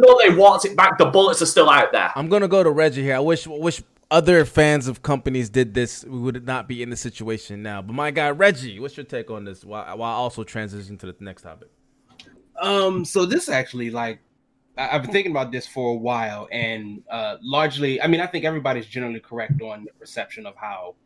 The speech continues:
Speaker 3: Microsoft handled this, and Dante kinda hit the nail on the head, is, like, every, and just Twitter speak, you know, so you never know who, what's real and what isn't. But, like, the perception always seems to be that, like, there's Xbox, and then there's Microsoft,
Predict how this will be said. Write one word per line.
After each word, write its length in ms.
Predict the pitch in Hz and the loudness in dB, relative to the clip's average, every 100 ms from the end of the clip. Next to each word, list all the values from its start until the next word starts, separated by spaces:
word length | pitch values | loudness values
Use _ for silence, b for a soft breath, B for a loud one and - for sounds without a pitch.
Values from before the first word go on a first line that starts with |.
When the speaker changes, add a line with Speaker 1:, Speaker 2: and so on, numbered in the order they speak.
| _ _ - | _ _ -8
Speaker 3:
Microsoft 440 | 117 113 - 107 104 | -6 -6 -8 -10 -8
handled 380 | 117 110 110 - | -8 -8 -10 -14
this, 380 | 107 101 - - | -16 -18 -20 -12
and 460 | 117 110 110 107 _ | -8 -8 -10 -16 _
Dante 380 | 131 127 131 127 | -8 -8 -8 -10
kinda 360 | - 214 190 | -8 -4 -2
hit 120 | 175 160 | -2 -4
the 60 | |
nail 220 | 139 135 123 | -4 -4 -6
on 80 | |
the 60 | 120 | -8
head, 180 | 117 117 | -8 -8
is, 280 | 110 110 107 | -8 -10 -12
like, 180 | 113 107 _ _ _ _ _ _ _ - | -14 -16 _ _ _ _ _ _ _ -6
every, 320 | 165 190 170 | -4 -4 -4
and 200 | 247 233 | -2 -2
just 340 | 226 226 - - | -4 -10 -14 -10
Twitter 300 | 156 143 123 | -4 -2 -4
speak, 380 | - - 117 - | -8 -8 -8 -6
you 100 | 131 | -8
know, 200 | 107 104 | -8 -12
so 200 | 101 117 | -8 -6
you 140 | 117 123 | -4 -4
never 220 | 120 110 | -6 -8
know 160 | 110 | -12
who, 140 | 104 127 | -14 -16
what's 240 | 110 120 - | -12 -14 -12
real 200 | 117 110 | -12 -12
and 100 | 107 | -14
what 100 | 110 | -12
isn't. 280 | 110 107 98 _ _ - | -12 -14 -20 _ _ -6
But, 160 | 131 | -4
like, 260 | 120 117 - | -2 -6 -6
the 100 | 135 | -10
perception 540 | 135 - 202 - 202 | -8 -4 -4 -2 0
always 260 | 165 151 147 | 2 0 -2
seems 320 | 151 135 131 | -4 -6 -6
to 140 | - | -12
be 260 | 113 123 113 | -10 -8 -8
that, 220 | 113 107 | -10 -12
like, 360 | 107 127 135 _ _ _ | -10 -10 -10 _ _ _
there's 560 | 135 - 117 123 107 - - | -18 -12 -6 -4 -6 -12 -6
Xbox, 760 | 165 - 180 208 214 - - - - - _ _ _ _ _ _ _ _ _ _ - | -6 -6 -2 -2 -2 -10 -20 -10 -10 -10 _ _ _ _ _ _ _ _ _ _ -4
and 160 | 151 143 | -2 0
then 100 | 135 | 0
there's 200 | 127 107 | -2 -4
Microsoft, 680 | 131 139 151 165 165 160 | -6 -6 -4 0 2 0